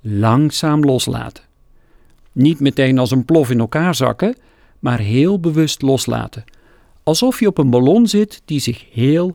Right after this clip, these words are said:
langzaam maar zeker laat leeglopen. Doe dat nog maar eens een keer. Span al je bilspieren heel bewust aan.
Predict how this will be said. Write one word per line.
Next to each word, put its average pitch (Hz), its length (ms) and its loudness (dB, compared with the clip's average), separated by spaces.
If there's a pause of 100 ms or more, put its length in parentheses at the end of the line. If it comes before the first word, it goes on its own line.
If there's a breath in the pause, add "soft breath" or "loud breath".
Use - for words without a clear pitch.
langzaam 131 640 -2
maar 120 180 -4
zeker 113 460 -6 (240 soft breath)
laat 135 280 -4
leeglopen. 151 600 -4 (1300 soft breath)
Doe 277 120 2
dat 262 100 4
nog 262 160 4
maar 202 140 4
eens 120 120 -4
een 120 100 -6
keer. - 320 -6 (800)
Span - 440 -4 (120)
al 208 240 2
je 190 200 2
bilspieren 165 760 0
heel 139 360 2
bewust 147 400 -2
aan. 98 320 -8